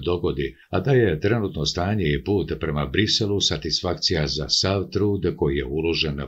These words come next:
prethodnih godina. Čović je istakao da treba napraviti dinamičan plan za dvije hiljade dvadeset četvrtu godinu, te da postoji mehanizam koordinacije koji je davno uspostavljen, a koji neko želi eliminisati.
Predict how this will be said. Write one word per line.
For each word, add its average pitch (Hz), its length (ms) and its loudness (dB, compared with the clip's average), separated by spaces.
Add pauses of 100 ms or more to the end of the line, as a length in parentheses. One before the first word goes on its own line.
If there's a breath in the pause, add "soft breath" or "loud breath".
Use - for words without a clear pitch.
prethodnih 71 600 -4
godina. 69 460 -2 (540)
Čović 110 320 2
je 113 100 8
istakao 110 480 4
da 71 140 -2
treba 90 280 2
napraviti 80 580 0
dinamičan 78 680 -2
plan 71 360 -2
za 71 240 -2
dvije 78 280 0
hiljade 73 300 -2
dvadeset 69 560 -6
četvrtu 71 460 -6
godinu, 90 340 0 (480 loud breath)
te 104 100 2
da 113 140 2
postoji 104 380 2
mehanizam 78 720 0
koordinacije 73 840 -2
koji 87 180 2
je 67 120 -2
davno 71 400 -4
uspostavljen, 104 800 -2
a 80 180 -6
koji 92 280 0
neko 78 360 -2
želi 76 520 -4 (100)
eliminisati. 80 840 -2